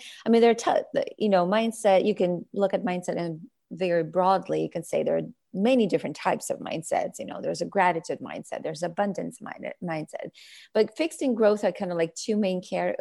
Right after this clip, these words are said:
uh, main categories that people talk about. And, uh, what Doctor Professor Carol Dweck said, she said that in general, um, you know, uh, you know, you can say there,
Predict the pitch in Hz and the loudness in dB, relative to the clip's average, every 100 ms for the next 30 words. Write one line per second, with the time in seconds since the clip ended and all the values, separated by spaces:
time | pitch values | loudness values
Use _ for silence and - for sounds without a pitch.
0 | - 185 - - 175 165 160 165 - 175 | -6 -6 -8 -10 -10 -6 -8 -8 -8 -6
1 | 175 170 160 165 - 160 185 - - - | -2 0 0 -2 -6 -6 -6 -6 -10 -10
2 | 156 - 170 170 175 - - - - - | -10 -10 -8 -8 -8 -10 -20 -20 -20 -8
3 | - 196 196 180 180 180 - 185 180 180 | 0 6 8 8 4 0 0 2 4 4
4 | 185 185 185 226 370 349 349 330 294 - | 4 4 2 0 0 -2 0 0 0 -2
5 | 226 - 240 214 202 196 202 196 196 - | -6 -6 -2 2 2 2 2 2 0 -6
6 | - - 233 196 185 - 214 208 208 190 | -6 2 6 6 4 0 -2 0 2 2
7 | 175 185 175 175 - - _ _ - 202 | 2 4 6 6 0 -20 _ _ -2 0
8 | 175 165 240 277 233 165 165 190 262 - | 0 6 8 8 4 4 6 6 4 0
9 | 202 185 180 175 - _ _ _ 202 185 | 2 2 2 -2 -8 _ _ _ -2 2
10 | 175 170 - - - - - - - - | 4 2 0 -8 -8 -4 -2 -2 -6 -14
11 | _ _ _ _ _ 180 175 - _ - | _ _ _ _ _ -14 -14 -18 _ -6
12 | 190 165 180 202 190 196 180 180 170 | -2 0 0 -2 0 2 6 6 6